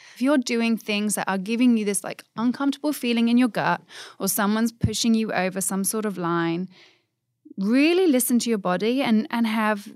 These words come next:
the wherewithal to say, "I'm not comfortable with that." And for me, I've never had a problem saying no. I,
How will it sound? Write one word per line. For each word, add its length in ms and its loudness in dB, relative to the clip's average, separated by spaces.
the 140 -2
wherewithal 420 0
to 120 -8
say, 240 -6
"I'm 220 2
not 140 -4
comfortable 420 -8
with 80 -6
that." 160 -6
And 120 -2
for 80 -2
me, 200 4
I've 160 -2
never 460 2
had 200 -8
a 60 -8
problem 400 -6
saying 280 -4
no. 200 0
I, 360 2